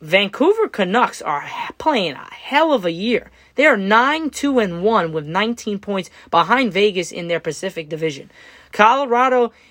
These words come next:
is eight three and zero with fif-, sixteen points, but Dallas is right behind them with seven three and one and fifteen points. And then you go into the Metropolitan Division, the Rangers are nine two and one,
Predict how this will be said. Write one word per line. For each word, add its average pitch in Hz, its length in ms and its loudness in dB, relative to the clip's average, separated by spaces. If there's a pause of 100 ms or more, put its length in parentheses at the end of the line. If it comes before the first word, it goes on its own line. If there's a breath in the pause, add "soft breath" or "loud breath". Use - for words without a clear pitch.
is 196 300 2
eight 247 280 0
three 254 240 4
and 220 120 -2
zero 233 400 0
with 180 200 -6
fif-, 254 320 -4
sixteen 247 480 -4
points, 214 360 -4
but 170 180 0
Dallas 240 440 0
is 214 120 -8
right 226 200 -2
behind 214 400 -2
them 208 120 -6
with 175 140 -8
seven 208 420 -2
three 202 300 -4
and 170 180 -8
one 185 180 -6
and 180 180 -8
fifteen 196 460 -8
points. - 420 -18 (440 loud breath)
And 202 160 2
then 240 140 4
you 240 140 2
go 233 260 4
into 226 260 -6
the 202 300 2
Metropolitan 220 720 0
Division, 165 420 -6 (340 loud breath)
the 202 160 -2
Rangers 240 440 2
are 220 60 2
nine 220 300 0
two 214 220 -4
and 190 100 -4
one, 247 340 0